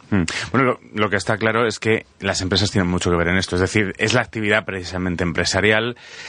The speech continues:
e industrial la que, eh, provoca esos, ese, ese cambio, ese supuesto cambio climático.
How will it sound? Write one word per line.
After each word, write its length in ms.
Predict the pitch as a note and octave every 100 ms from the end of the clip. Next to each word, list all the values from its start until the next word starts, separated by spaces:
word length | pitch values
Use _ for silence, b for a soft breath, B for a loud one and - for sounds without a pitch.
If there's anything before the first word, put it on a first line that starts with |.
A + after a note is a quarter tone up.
| B
e 100 | -
industrial 580 | F2 E2 G#2 B2+ B2+ D3 -
la 260 | G#2+ G#2
que, 380 | - A#2+ C3+ E2
eh, 320 | - F#2+ F#2+ E2
provoca 540 | A2 G2+ C3 - G2+
esos, 480 | F#2 G2+ F2+ F2 -
ese, 800 | G2+ F#2 F#2 F2 F#2+ F#2+ D#2 F2+
ese 200 | F2+ A#2
cambio, 380 | A2 G#2+ E2+
ese 160 | D#2 -
supuesto 400 | F2 E2 A2+ F2+
cambio 220 | E2+ E2+
climático. 480 | E2+ F2 D#2+ E2 -